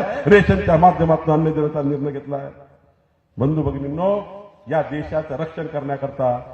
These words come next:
राष्ट्र कल्याणाकरता हा देश आत्मनिर्भर झाला पाहिजे. आज बघा, तुम्ही नितीनजीला एक मत दिलं नागपूरमध्ये, आज नरखेडमध्ये जाणारा हा नरखेड वरुड रस्ता, कुणी केला नरखेड वरुड रस्ता?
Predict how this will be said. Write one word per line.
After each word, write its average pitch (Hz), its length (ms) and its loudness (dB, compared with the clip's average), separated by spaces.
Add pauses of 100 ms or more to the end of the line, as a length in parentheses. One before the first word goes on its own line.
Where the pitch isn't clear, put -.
(180)
राष्ट्र 277 360 8
कल्याणाकरता 262 720 6
हा 240 60 12
देश 285 300 8
आत्मनिर्भर 254 540 4
झाला 247 220 10
पाहिजे. 254 380 4 (300)
आज 240 180 8
बघा, 247 380 10 (460)
तुम्ही 240 180 4
नितीनजीला 254 540 6 (120)
एक 254 140 4
मत 254 200 2
दिलं 254 300 6
नागपूरमध्ये, 247 760 2 (1900)
आज 143 340 -2
नरखेडमध्ये 139 720 -8
जाणारा 135 460 -6
हा 135 320 -6
नरखेड 127 420 -8
वरुड 127 300 -8
रस्ता, 151 380 -4 (2750)
कुणी 156 160 -6
केला 180 160 -4
नरखेड 170 300 -8
वरुड 175 240 -8
रस्ता? 180 220 -12